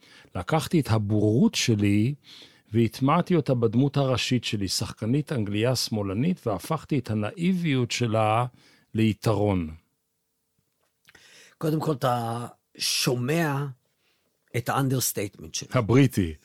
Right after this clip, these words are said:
Speaker 2: הבריטי, כן.
Speaker 1: כן.
Speaker 2: הבורות. <clears throat> לא בור. דבר שני, אני, כש-, הוא גם רך, אה, רך דיבור. כשנפגשתי איתו ב-, בביתו בהמסטד, שכונה מאוד יפה בלונדון, אז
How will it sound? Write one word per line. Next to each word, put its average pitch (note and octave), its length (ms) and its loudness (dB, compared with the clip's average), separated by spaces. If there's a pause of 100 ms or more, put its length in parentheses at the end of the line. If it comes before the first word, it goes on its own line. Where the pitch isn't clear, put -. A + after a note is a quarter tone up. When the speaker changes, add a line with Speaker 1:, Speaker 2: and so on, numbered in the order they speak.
Speaker 2:
הבריטי, F#2+ 640 -8
כן. - 140 -12
Speaker 1:
כן. F#2+ 220 0
Speaker 2:
הבורות. C3 760 -2 (140)
<clears throat> - 340 -10
לא B3 160 2
בור. G#2+ 340 -4 (920)
דבר C3+ 380 -2
שני, E3 300 2
אני, C3+ 140 -2 (120)
כש-, - 100 -4 (380)
הוא A#2 80 -4
גם A#2+ 200 0
רך, C3 400 -2 (100)
אה, G#2+ 280 -4
רך B2+ 260 -8
דיבור. A#2 380 -6 (800)
כשנפגשתי A#2 1120 -4
איתו B2+ 140 -8
ב-, A2+ 100 -4 (200)
בביתו A2+ 640 0
בהמסטד, A#2+ 680 -2
שכונה A#2 300 -6
מאוד A2+ 320 -2
יפה A2 260 -6
בלונדון, E3 600 -2 (560)
אז G#2+ 320 -8